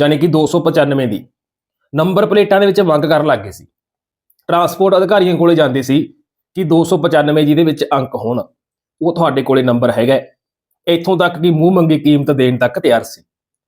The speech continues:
ਤਾਂ ਇਸ ਤੋਂ ਬਾਅਦ ਇਹ ਦੋ ਸੌ ਪਚਾਨਵੇਂ ਅੰਕ ਆਮ ਸ਼੍ਰੇਣੀ ਦੇ ਨੰਬਰਾਂ ਦੇ ਵਿੱਚ ਆ ਜਾਂਦੇ ਆ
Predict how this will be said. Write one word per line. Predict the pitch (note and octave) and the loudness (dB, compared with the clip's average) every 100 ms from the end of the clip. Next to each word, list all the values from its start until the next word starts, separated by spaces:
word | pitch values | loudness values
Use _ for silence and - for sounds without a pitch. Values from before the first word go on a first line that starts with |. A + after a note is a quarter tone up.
| _ _ - | _ _ -6
ਤਾਂ | - | 0
ਇਸ | G3 F3 | 0 0
ਤੋਂ | G3 | 0
ਬਾਅਦ | F3+ F#3 G3 | 2 2 0
ਇਹ | - F3+ | 0 2
ਦੋ | E3+ D3 | 2 0
ਸੌ | E3+ | 0
ਪਚਾਨਵੇਂ | D3 C#3+ C3+ C#3+ C#3+ | 0 0 0 -2 -2
ਅੰਕ | C3 - G#2 - _ _ _ _ _ _ _ _ - | -4 -4 -8 -10 _ _ _ _ _ _ _ _ -4
ਆਮ | D#3+ E3 F3+ | 0 0 -2
ਸ਼੍ਰੇਣੀ | F3 F3 E3+ F3 | 0 2 2 2
ਦੇ | F3 | 2
ਨੰਬਰਾਂ | D#3+ D3 C#3 | 2 2 0
ਦੇ | C#3+ | 0
ਵਿੱਚ | C#3+ C#3+ D3+ | 0 -2 -2
ਆ | A#2+ | -2
ਜਾਂਦੇ | A2 G2 | -2 -10
ਆ | F2 | -20